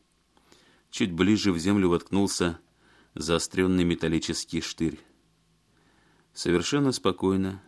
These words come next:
будто на стрельбище, Григорий, не пожалев штаны, опустился на одно колено и три раза выстрелил одиночными.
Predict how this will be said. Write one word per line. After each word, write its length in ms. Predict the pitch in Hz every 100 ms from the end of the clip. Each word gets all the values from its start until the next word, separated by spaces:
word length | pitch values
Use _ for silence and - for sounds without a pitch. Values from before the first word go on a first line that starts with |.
| _
будто 380 | - - - 95
на 140 | 87
стрельбище, 720 | 80 - 90 87 87 - - - _ _ _ _ _ _ -
Григорий, 580 | 80 92 104 110 131 120
не 120 | 113
пожалев 500 | 104 90 95 107 101
штаны, 380 | - 92 104 107
опустился 720 | - - 90 - 104 92 90
на 100 | 87
одно 240 | 82 87 82
колено 500 | 82 87 107 113 113 _ _ _ _ _ _
и 120 | -
три 200 | 120 92
раза 420 | 85 95 95 104 95
выстрелил 640 | 85 87 - 85 85 87
одиночными. 800 | - 85 90 85 73 - 55 -